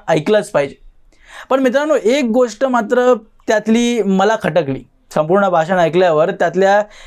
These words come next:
एक आणि एक दुसरी गोष्ट सुद्धा आहे, ती जर वगळली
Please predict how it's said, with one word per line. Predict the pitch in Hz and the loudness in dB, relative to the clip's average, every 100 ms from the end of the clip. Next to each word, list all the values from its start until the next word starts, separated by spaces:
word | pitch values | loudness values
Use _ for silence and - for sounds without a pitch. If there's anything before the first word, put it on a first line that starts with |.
| - | -4
एक | 190 240 254 | 0 0 0
आणि | 262 202 240 277 220 196 | -2 0 0 0 -4 -4
एक | 220 190 | -2 -2
दुसरी | 185 254 | 0 0
गोष्ट | 262 226 233 | 0 0 -2
सुद्धा | 208 175 208 | -2 -2 0
आहे, | 180 180 339 | 0 -2 -8
ती | _ 202 233 254 233 - - - | _ 0 0 0 -4 -14 -20 -8
जर | 151 247 | -2 0
वगळली | 220 180 196 240 190 135 | 0 0 0 0 -2 -6